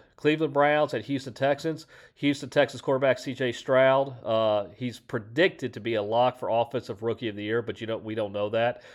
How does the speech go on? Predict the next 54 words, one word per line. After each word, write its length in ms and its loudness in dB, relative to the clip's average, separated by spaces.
Uh, 180 4
I 120 4
believe 420 -2
those 220 0
honors, 420 -4
M 100 -4
V 100 -6
P, 280 -6
Rookie 260 -6
of 40 -10
the 60 -8
Year 160 -2
honors, 420 -2
defensive, 560 -6
offensive, 600 -4
will 160 0
be 200 -2
announced, 640 -4
uh, 180 0
I 100 -4
think, 200 -4
a 40 -4
week 280 -4
before 280 -6
the 80 -8
Super 300 -8
Bowl. 380 -2
However, 600 4
um, 420 0
let's 180 2
see 180 -2
here. 300 -4
So 340 8
this 180 -2
comes 260 2
from 120 -4
the 100 -2
N 60 0
F 200 0
L. 180 4
The 60 -8
Super 280 -4
Wild 320 4
Card 220 2
Weekend 420 -2
will 100 -4
kick 240 -4
off 240 2
in 80 -12
Houston 500 -4
and 140 -6
conclude 460 -4
in 120 -8
Tampa. 540 -6